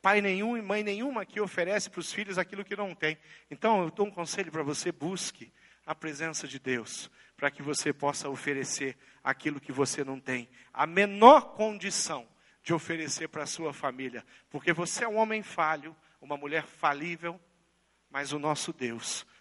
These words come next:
é um Deus poderoso e faz coisas que nós nem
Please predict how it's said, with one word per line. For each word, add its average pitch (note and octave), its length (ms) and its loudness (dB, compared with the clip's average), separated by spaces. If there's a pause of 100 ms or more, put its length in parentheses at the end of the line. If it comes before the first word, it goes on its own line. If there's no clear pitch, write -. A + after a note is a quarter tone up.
é B2+ 100 -2
um C3 140 -6
Deus B2+ 260 0
poderoso B2 800 -4 (520)
e B2 80 -10
faz D3 340 0
coisas C#3+ 500 -4
que - 120 -10
nós C#3 500 -6
nem D#4+ 460 2